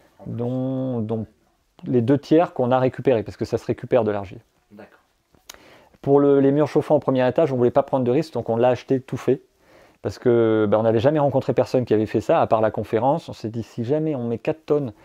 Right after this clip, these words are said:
Speaker 2: et que ça s'effondre, que ça va être la catastrophe. Donc là, on s'est dit, on achète de, de, je sais, je vais pas faire publicité,
Speaker 1: Non,
Speaker 2: mais
Speaker 1: non, non.
Speaker 2: on achète chez un fabricant qui est local, relativement local.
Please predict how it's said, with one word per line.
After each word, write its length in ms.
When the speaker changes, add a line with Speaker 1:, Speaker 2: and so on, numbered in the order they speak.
Speaker 2:
et 60
que 140
ça 180
s'effondre, 580
que 220
ça 160
va 80
être 100
la 80
catastrophe. 540
Donc 220
là, 80
on 20
s'est 160
dit, 100
on 120
achète 400
de, 340
de, 300
je 80
sais, 180
je 120
vais 40
pas 120
faire 160
publicité, 420
Speaker 1:
Non, 160
Speaker 2:
mais 80
Speaker 1:
non, 120
non. 80
Speaker 2:
on 60
achète 300
chez 240
un 80
fabricant 460
qui 240
est 40
local, 500
relativement 520
local. 300